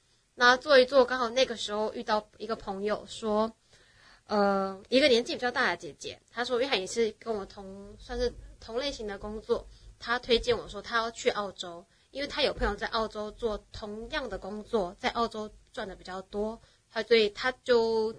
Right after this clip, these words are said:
推荐我去。她，呃，前提是她已经先去了半年之后，才，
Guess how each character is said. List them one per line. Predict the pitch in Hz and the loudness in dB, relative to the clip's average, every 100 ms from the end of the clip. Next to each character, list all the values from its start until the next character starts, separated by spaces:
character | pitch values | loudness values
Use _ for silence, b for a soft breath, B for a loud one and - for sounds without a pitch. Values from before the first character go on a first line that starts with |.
| - - - | -10 -10 -2
推 | - 294 | 2 2
荐 | 330 254 | 0 -4
我 | 175 | -4
去。 | - 226 - | -6 -6 -2
她， | 320 - - _ | 0 -2 -8 _
呃， | 220 214 | -8 -4
前 | 285 | -2
提 | 330 | -2
是 | 330 | 0
她 | 349 | 0
已 | |
经 | 269 | 0
先 | 285 311 311 | -2 -4 -2
去 | - | 0
了 | 262 208 | 0 0
半 | 254 | -2
年 | 214 208 | -4 -6
之 | 202 214 | -6 -2
后， | 226 208 b b b | -2 -2 b b b
才， | - 202 | 4 6